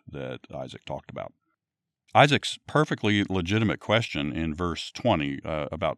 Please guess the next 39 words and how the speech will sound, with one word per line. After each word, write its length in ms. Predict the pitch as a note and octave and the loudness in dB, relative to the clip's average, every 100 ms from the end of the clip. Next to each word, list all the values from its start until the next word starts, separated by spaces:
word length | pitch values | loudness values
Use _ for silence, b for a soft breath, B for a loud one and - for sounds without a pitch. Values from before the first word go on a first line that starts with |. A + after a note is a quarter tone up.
| - | -4
hunting, 360 | G2+ F#2 D2 - B | -4 -2 -6 -8 B
said, 260 | G2 - F#2 | -2 -2 -2
you 60 | |
know, 120 | E2 | -2
hunting 400 | D#2 C3+ C3+ F2 - - | 0 0 0 -2 -6 -6
took 180 | F#2+ | -4
time, 380 | - C#3 - - - | 0 0 0 -6 -6
and 200 | E2+ E2 | -4 0
Jacob 340 | G2 G2+ F2 _ _ _ _ - G2 | 0 -2 -4 _ _ _ _ -18 -6
had 360 | F#2 F2+ E2+ | -2 -2 -2
come 220 | - F2+ | -2 -2
so 160 | - E2 | -2 -6
quickly 420 | - C3 - E2 | -4 -6 -2 -4
with 220 | D#2 E2+ | -4 -6
the 80 | F2 | -6
goats 300 | D#2 E2+ D2 | -2 -2 -4
from 200 | - D#2+ | -6 -6
the 80 | C#2 | -6
pen. 340 | - B2+ E2+ - _ _ _ _ _ - | -2 -2 -2 -6 _ _ _ _ _ -8
Uh, 100 | F#2 | 0
this 200 | C3 D3 | 0 0
afforded 480 | C3 - E3 E3+ E2 | -2 2 2 2 0
Jacob 340 | F2+ F2 F2 - | 0 0 -2 -4
an 160 | G#2 G#2 | 0 0
escape 340 | - C3 C#3 | 0 -2 -2
route. 200 | - - _ _ _ _ - | -4 -10 _ _ _ _ -12
Confess 440 | D2+ F#2+ G2 - | -4 2 2 0
and 260 | D#2+ D2+ D2+ | -6 -8 -6
stop, 260 | - D#2 _ - | -2 -2 _ -18
stop 320 | - F2 F2+ | -8 -4 -4
the 80 | D#2 | -6
deceit. 460 | C#2+ - C3+ - | -10 -4 -4 -4
He 100 | E2 | -6
had 160 | D#2+ A2+ | -2 -2
a 40 | |
chance 280 | - A2 F2+ | 0 -2 -2
to 140 | - C#2 | -6 -6
do 220 | F2+ C#2+ | -4 -4
it. 180 | - | -8